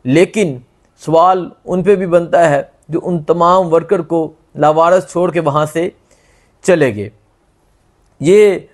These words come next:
آپ کو بتانا ضروری تھا۔ اب بات کرتے ہیں علیمہ خان کی۔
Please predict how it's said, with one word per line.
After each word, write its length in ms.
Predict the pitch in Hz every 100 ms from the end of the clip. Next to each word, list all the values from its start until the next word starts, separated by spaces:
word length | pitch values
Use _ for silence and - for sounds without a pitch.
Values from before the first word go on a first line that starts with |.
| _ -
آپ 200 | 156 151
کو 80 |
بتانا 340 | 160 151 165 165
ضروری 340 | 147 147 156
تھا۔ 120 | 151 -
اب 120 | 175
بات 260 | 180 190
کرتے 220 | 196 180 214
ہیں 140 | 208
علیمہ 340 | 170 151 151 147
خان 200 | 127 120
کی۔ 160 | 113